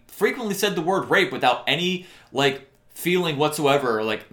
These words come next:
about feeling bad about saying that. But now it's like, "Oh,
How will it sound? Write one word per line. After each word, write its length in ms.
about 420
feeling 280
bad 200
about 220
saying 340
that. 240
But 80
now 240
it's 100
like, 240
"Oh, 420